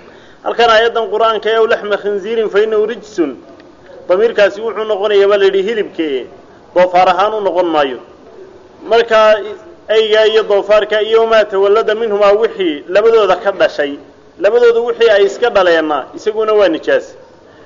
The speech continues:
"أو من أحدهما مع حيوان طاهر،" ama midkood baa xayawaan kaloo daahira ka dhalay.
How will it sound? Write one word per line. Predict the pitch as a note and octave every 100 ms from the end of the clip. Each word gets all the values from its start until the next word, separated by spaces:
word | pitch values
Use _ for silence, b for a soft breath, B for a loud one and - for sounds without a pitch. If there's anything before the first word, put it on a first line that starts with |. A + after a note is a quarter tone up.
| B B -
"أو | A3+
من | A#3+ B3+
أحدهما | A3+ G3 A3+ A#3 A#3
مع | A#3 G3+
حيوان | F#3 G3 G#3 A3 G3
طاهر،" | G3 G3 G#3+ G3+ G3 G#3
ama | A#3
midkood | A#3+ C4 - A#3 -
baa | A3 G3
xayawaan | G3+ G3+ A#3 G#3
kaloo | F#3+ G#3+
daahira | G#3 F#3+ F#3+
ka | F3+
dhalay. | E3+ C3+ B2+